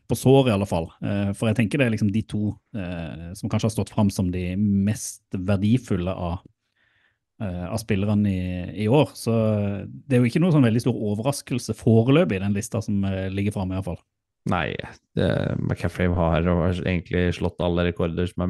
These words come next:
Speaker 2: mulig å slå i løpet av sesongen, og
Speaker 1: Mm.
Speaker 2: gjorde det jo også i selve Super Bowl, ehm,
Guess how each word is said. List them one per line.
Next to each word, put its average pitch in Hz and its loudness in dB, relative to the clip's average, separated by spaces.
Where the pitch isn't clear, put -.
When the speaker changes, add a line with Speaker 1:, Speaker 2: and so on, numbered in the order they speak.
Speaker 2:
mulig 82 -2
å 85 -4
slå 92 -2
i 120 2
løpet - -8
av 107 0
sesongen, 104 0
og 117 -2
Speaker 1:
Mm. 101 6
Speaker 2:
gjorde 95 2
det 92 2
jo 92 4
også - -2
i 82 -2
selve 82 -4
Super 82 -4
Bowl, 90 2
ehm, 95 -2